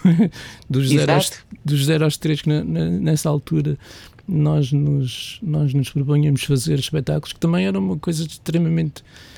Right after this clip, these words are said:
Speaker 1: eh, única e que nós, eh,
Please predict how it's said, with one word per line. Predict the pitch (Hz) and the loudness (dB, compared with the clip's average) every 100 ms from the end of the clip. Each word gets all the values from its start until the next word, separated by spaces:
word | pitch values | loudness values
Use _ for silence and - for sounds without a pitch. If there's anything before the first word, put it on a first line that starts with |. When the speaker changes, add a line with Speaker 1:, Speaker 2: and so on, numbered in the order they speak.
| - - - | -20 -18 -6
Speaker 1:
eh, | 143 143 156 | -4 -2 -2
única | 151 160 160 170 175 - 196 - - - - - _ _ _ | -2 2 4 4 2 -2 -6 -8 -20 -20 -20 -20 _ _ _
e | 147 127 | -4 -2
que | 147 | 2
nós, | 135 147 143 139 135 117 - 220 | 2 2 0 0 -2 -6 -10 -10
eh, | 135 127 123 127 127 127 - - 269 | -8 -6 -8 -10 -10 -12 -14 -18 -20